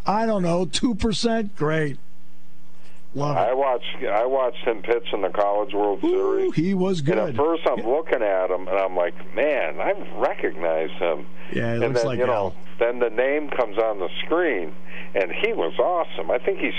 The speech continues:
Speaker 2: struck out the first seven guys he faced, and, uh, and I looked Leiter, and I said, "Leiter?" Oh, my
Speaker 1: Yeah.
Speaker 2: God. And then the next picture is Al Leiter and his daughter sitting in the stands,
Speaker 1: Yeah.
Speaker 2: you know,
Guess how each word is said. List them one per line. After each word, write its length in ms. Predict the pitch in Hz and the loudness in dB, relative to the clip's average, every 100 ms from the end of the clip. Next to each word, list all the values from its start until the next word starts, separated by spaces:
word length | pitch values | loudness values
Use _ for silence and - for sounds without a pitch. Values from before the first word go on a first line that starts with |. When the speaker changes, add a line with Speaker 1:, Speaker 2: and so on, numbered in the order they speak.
| - | 0
Speaker 2:
struck 260 | 151 143 | 0 0
out 220 | 160 151 - | 0 0 -2
the 80 | - | -2
first 240 | 127 131 - - - - - 135 | 0 0 -2 -4 -4 -4 0 0
seven 300 | 135 131 101 | 0 -2 0
guys 300 | 110 127 120 | 0 0 -2
he 100 | 92 - | -4 -2
faced, 480 | 139 143 92 92 - | 0 0 -2 -4 -2
and, 220 | 95 87 - - - - - - | -2 -2 -4 -4 -4 -4 -2 -2
uh, 220 | - 104 - - 123 | -4 -4 -4 -2 0
and 340 | 110 104 90 - - - - - - - - - | 0 0 -2 -4 -4 -4 -4 -4 -4 -4 -4 0
I 100 | 117 | 0
looked 320 | 117 127 131 90 | 0 0 -2 -2
Leiter, 600 | 110 165 175 139 85 87 | 0 0 0 0 -2 -2
and 120 | 95 | -2
I 160 | 92 90 | -2 -2
said, 140 | - 87 | -4 -2
"Leiter?" 680 | 104 208 262 156 127 127 - - - - | 0 0 0 -2 -2 -2 -4 -4 -4 -2
Oh, 220 | 117 156 | -2 -2
my 260 | 240 226 143 - | 0 0 -2 -2
Speaker 1:
Yeah. 100 | 107 | 0
Speaker 2:
God. 400 | 170 214 180 113 | 0 2 2 0
And 140 | 107 | 0
then 140 | 131 135 | 0 2
the 100 | 135 | 0
next 380 | 135 156 - - | 2 0 -2 0
picture 380 | 139 131 143 120 | 0 2 0 2
is 80 | 120 | 2
Al 280 | 131 135 127 | 2 2 2
Leiter 380 | 143 143 110 | 2 2 2
and 80 | 101 | 2
his 140 | 98 92 | 0 2
daughter 400 | 120 139 143 98 90 | 2 2 2 0 0
sitting 200 | 135 110 | 0 2
in 120 | 113 101 | 0 0
the 120 | 90 90 | -2 0
stands, 480 | 139 143 127 101 95 90 92 92 - | 0 2 0 -2 -4 -4 -4 -4 -2
Speaker 1:
Yeah. 180 | 113 117 | -2 0
Speaker 2:
you 60 | |
know, 320 | 113 101 90 | 2 0 0